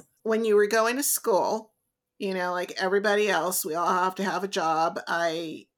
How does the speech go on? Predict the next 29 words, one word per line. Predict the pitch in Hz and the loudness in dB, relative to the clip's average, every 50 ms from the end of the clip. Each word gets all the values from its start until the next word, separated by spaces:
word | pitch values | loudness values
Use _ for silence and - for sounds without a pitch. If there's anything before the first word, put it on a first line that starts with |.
| _ _ - | _ _ -2
did | - 208 190 190 - - - | 0 0 0 -2 -4 -6 -4
everything | 180 180 180 185 180 185 185 - 185 175 175 170 170 165 165 - 190 _ _ _ _ _ | -2 -2 -2 -2 -6 -8 -8 -8 -8 -8 -6 -6 -8 -8 -8 -10 -12 _ _ _ _ _
when | - - 185 180 185 185 180 | -18 -16 -8 -4 -2 -2 0
I | 175 165 165 | 0 0 0
was | 170 170 | -2 -4
going | - 160 165 160 160 | -6 -6 -6 -4 -4
to | 156 | -4
school, | 160 - - - 180 175 170 170 165 | -4 -6 -4 -4 -2 -2 -2 -2 -4
from | 165 - - - 170 170 165 165 165 165 165 160 - - | -6 -8 -6 -4 -2 0 0 0 0 -2 -2 -6 -8 -8
being | 175 165 165 165 160 151 | -8 -8 -8 -8 -8 -8
a | 160 | -6
shoe | - - - - 247 269 | -6 -6 -4 -4 -4 -4
salesperson. | 262 - - 240 233 226 233 233 - - - 247 220 220 - - 226 220 208 208 214 214 - - - - - - | -4 0 0 0 2 0 0 -2 -4 -6 -6 -4 -4 -2 -2 -2 0 -2 -2 -2 -6 -10 -12 -18 -20 -18 -12 -10
I | 196 - - | -10 -8 -6
ended | 190 196 214 226 220 196 | -4 -4 -4 -2 -2 -2
up | 190 185 180 - - | -2 -2 -2 -4 -4
with | 185 175 175 170 170 - - _ _ _ _ _ _ _ | -4 -4 -4 -4 -6 -10 -16 _ _ _ _ _ _ _
over | - 190 190 190 190 - | 0 0 0 0 0 -2
a | - 185 | 0 -2
hundred | 196 - - - - 202 190 196 190 - 214 196 190 190 185 190 196 - _ _ | -2 -2 -6 -8 -6 -4 -4 -4 -4 -2 -2 -2 -2 -2 -4 -6 -8 -14 _ _
shoes, | - - - - - - 185 170 170 165 156 156 175 - - - | -12 -8 -6 -4 -2 0 0 0 0 -2 -4 -6 -6 -8 -8 -6
and | - 170 165 165 165 170 170 196 _ _ - | -4 -4 -2 -2 -2 -2 -4 -8 _ _ -6
it | - 175 175 - | -4 -4 -2 -2
was | 165 185 180 175 175 175 175 - - | -2 -2 -2 -2 -2 -4 -6 -6 -6
the | 190 180 180 180 175 - - _ _ _ | -6 -6 -6 -6 -10 -12 -14 _ _ _
Imelda | - 190 185 180 180 180 180 180 - 190 180 | -4 -4 -2 0 0 0 0 0 -2 -2 -4
Marcos | 185 180 185 - 190 190 185 180 180 180 - 180 180 180 180 170 - - | -4 -6 -10 -8 -6 -4 -4 -4 -4 -6 -6 -6 -6 -4 -4 -6 -6 -8
collection, | - - - 175 170 170 - - - 196 180 180 175 - | -8 -4 -2 -2 -2 -2 -2 -4 -4 -4 -4 -4 -4 -2
but | 185 180 185 - | 0 0 0 0